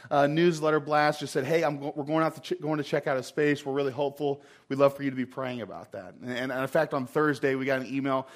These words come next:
We got a contract approved to meet there for our preview services. So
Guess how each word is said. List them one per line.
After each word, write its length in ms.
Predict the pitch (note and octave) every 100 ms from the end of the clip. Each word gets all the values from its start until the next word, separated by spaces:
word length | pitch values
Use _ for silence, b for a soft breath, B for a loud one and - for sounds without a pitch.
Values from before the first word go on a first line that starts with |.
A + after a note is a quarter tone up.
| B -
We 80 |
got 120 | C3+ C3
a 40 |
contract 580 | - C#3+ C3+ C#3+ B2+ B2+
approved 480 | A2 C#3+ C#3 C3 A2+
to 80 | A#2
meet 300 | C#3 C#3 C3
there 160 | A#2+
for 160 | - A#2+
our 80 | G#2+
preview 400 | C3+ B2+ A2 G#2+
services. 460 | A#2 G2 G2+ G2+
So 200 | - A#2+